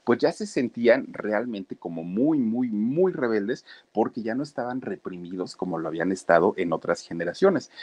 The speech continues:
Ellos ya se sentían rebeldes sin causa. Bueno, pues,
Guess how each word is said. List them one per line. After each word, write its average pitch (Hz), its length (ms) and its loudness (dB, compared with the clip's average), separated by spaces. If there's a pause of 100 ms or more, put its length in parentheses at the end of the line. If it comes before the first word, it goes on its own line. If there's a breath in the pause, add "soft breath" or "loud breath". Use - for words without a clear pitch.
(160 loud breath)
Ellos - 220 4
ya 185 120 4
se - 120 -6
sentían 98 420 0
rebeldes 90 640 0
sin 80 340 -14
causa. - 500 -6 (240)
Bueno, 78 200 -14 (600 soft breath)
pues, 113 320 -4